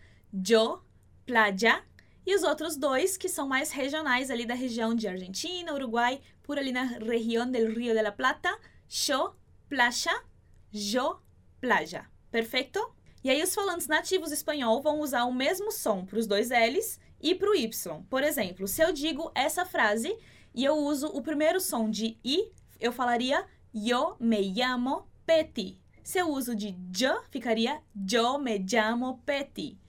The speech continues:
Ou o som ali na Argentina e Uruguai, "Yo me llamo Peti" ou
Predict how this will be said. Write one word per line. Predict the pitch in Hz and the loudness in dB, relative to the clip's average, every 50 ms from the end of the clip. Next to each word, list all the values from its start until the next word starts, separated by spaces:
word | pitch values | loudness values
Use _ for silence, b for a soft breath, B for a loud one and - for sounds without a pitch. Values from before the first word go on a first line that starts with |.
| b b b b | b b b b
Ou | - 220 220 277 311 320 - | 4 4 6 6 4 0 -4
o | 285 | -4
som | 240 - - 254 240 240 | -4 0 2 2 2 4
ali | 240 233 233 240 254 247 B B B | 2 2 0 -2 -4 -6 B B B
na | 220 220 214 | 2 4 4
Argentina | 220 226 240 233 226 226 - 262 254 | 4 4 4 0 -2 -2 -2 -2 -2
e | 240 | 0
Uruguai, | 240 233 214 220 202 180 175 165 - - - - - - | -2 0 2 2 2 2 0 -4 -8 -10 -6 -4 -2 0
"Yo | 294 262 269 294 311 | 0 2 2 0 0
me | 294 247 214 | 0 -2 -4
llamo | 202 - - - 285 254 254 262 262 262 277 285 302 - - - | -4 -4 -4 -2 -2 0 0 0 -2 -2 -2 -4 -6 -8 0 2
Peti" | 330 330 330 330 - - 262 285 349 - - - | 2 2 2 0 -4 -4 -4 -4 -4 -8 -6 -2
ou | 226 226 254 302 302 | 0 0 0 -2 -6